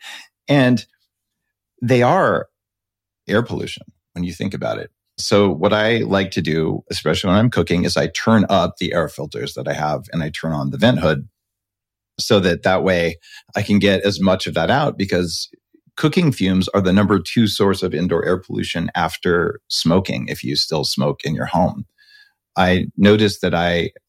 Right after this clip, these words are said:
had a problem with that, uh, in my home in Canada, where, uh, we actually upgraded the hood on our stove so that it had an outdoor vent instead of recirculating the air. Uh, because every time I would cook,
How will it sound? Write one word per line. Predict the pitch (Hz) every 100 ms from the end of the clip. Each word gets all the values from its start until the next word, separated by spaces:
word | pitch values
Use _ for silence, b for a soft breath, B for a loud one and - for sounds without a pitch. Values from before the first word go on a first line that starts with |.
| _ _ _ -
had | 85
a | 80
problem | - 76 82
with | 76
that, | 87 90 87 - - 247 -
uh, | 76 76
in | 80 80
my | 67
home | 76 80 76
in | 73
Canada, | - 107 82 78 82 B B B B -
where, | 85 92 87 87 76 - 73
uh, |
we | - 87
actually | 85 85
upgraded | 76 92 - 80 80 71 - - -
the | 76 71 73 73 -
hood | - 92 76
on | 78
our | 71
stove | 71 - 104 90 73 - -
so | - 85
that | 85
it | 69
had | 80 73
an | 71 69 -
outdoor | 73 - 85 73
vent | 69 87 85
instead | 82 - 78 73
of | 69 - -
recirculating | 76 - - - 78 76 76 76 -
the | 80
air. | 80 - _ b b b b -
Uh, | -
because | 76 101 110 95 87 104
every | 98 98
time | 85 87 87
I | 82
would | 78 -
cook, | 165 135